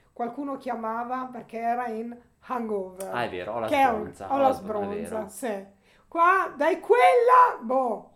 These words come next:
Speaker 1: sei a posto.
Speaker 2: È vero, quella sì. Quella devo dire però è trasversale, puoi farlo anche
Speaker 1: Sì.
Speaker 2: se hai dei figli, non, non vieni giudicato un cattivo
Speaker 1: No.
Speaker 2: genitore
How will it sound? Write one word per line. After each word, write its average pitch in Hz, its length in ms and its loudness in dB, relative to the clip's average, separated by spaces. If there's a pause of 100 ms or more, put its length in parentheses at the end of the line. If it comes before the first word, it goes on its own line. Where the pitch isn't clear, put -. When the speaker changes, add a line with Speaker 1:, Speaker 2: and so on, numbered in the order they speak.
Speaker 1:
sei - 160 -6
a 240 60 -2
posto. 226 840 -2 (100)
Speaker 2:
È 143 100 -6
vero, 113 240 -6
quella 156 200 -6
sì. - 180 -14 (160)
Quella 214 180 -2
devo 196 120 0
dire 165 140 -2
però 147 140 -6
è 113 60 -6
trasversale, 113 760 -8
puoi 113 140 -12
farlo 110 240 -6
anche 330 180 -2
Speaker 1:
Sì. 415 80 0
Speaker 2:
se 254 80 0
hai 110 80 -4
dei 117 140 -8
figli, 139 460 -10
non, 120 200 -6
non 139 160 -4
vieni 185 200 -2
giudicato 165 400 -8
un 151 60 -8
cattivo 277 320 -4
Speaker 1:
No. - 40 -6
Speaker 2:
genitore 139 760 -8